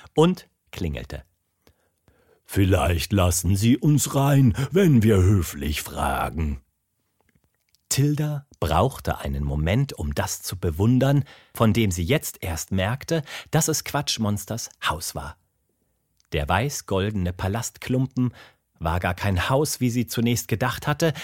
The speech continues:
Es sah eher aus wie ein gigantischer Pilz mit Dutzenden Fenstern, die nicht zusammenpassten,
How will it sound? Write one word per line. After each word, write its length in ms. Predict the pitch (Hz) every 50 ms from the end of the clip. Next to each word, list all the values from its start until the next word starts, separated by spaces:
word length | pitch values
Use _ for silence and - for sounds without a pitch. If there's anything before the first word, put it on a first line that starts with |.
| - - - -
Es 200 | 135 135 - -
sah 220 | 131 113 120 - -
eher 340 | 131 131 127 131 127 - 127
aus 360 | 131 143 165 165 - - -
wie 160 | 113 98 -
ein 200 | 92 92 85 82
gigantischer 760 | - - 80 - - 107 131 147 139 - 92 - - 78 76
Pilz 560 | - - - 156 165 214 240 - - - - _ _ _ _
mit 280 | - 73 - _ _ 143
Dutzenden 440 | 147 143 - - 101 92 85 78
Fenstern, 580 | - - 127 135 139 - - 135 131 135 139 - - -
die 100 | 85 85
nicht 380 | 92 101 - - - - -
zusammenpassten, 840 | - - 101 113 117 135 139 135 - 127 123 - - - 131 131